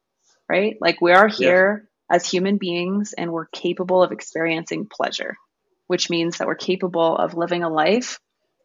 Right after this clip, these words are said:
Speaker 1: that's beyond just survival. It's just tricky because this is where you can't really define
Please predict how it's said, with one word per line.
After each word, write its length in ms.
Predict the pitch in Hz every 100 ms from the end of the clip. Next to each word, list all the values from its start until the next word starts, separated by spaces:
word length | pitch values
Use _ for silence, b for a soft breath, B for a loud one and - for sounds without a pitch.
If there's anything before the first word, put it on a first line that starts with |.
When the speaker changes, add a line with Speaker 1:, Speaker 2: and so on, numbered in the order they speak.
| -
Speaker 1:
that's 240 | 165 -
beyond 720 | 170 175 160 165 170 196 202 - -
just 240 | 175 -
survival. 640 | 165 160 - - - - _ _
It's 280 | 180 - -
just 240 | 185 180 -
tricky 440 | 240 240 185 175
because 920 | 175 170 170 170 170 170 170 - - -
this 300 | 180 196 190
is 160 | 185 175
where 580 | 170 165 165 170 170 _ _ _ _ _ _ _ _ _ -
you 120 | 185
can't 400 | - 220 190 -
really 420 | 175 190 196 185
define 760 | 180 165 - 170 170 175 175